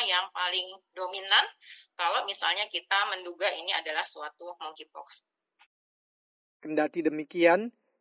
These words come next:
Speaker 2: cacar monyet bukan termasuk penyakit yang mematikan.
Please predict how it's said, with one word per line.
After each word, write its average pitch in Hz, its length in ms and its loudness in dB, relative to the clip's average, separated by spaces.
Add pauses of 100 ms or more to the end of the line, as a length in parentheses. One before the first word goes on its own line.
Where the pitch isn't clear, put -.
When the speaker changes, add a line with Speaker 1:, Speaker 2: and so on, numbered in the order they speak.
Speaker 2:
cacar 196 320 2
monyet 214 240 2
bukan 196 320 0
termasuk 147 480 -8
penyakit 156 320 -6
yang 151 160 -4
mematikan. 139 720 -2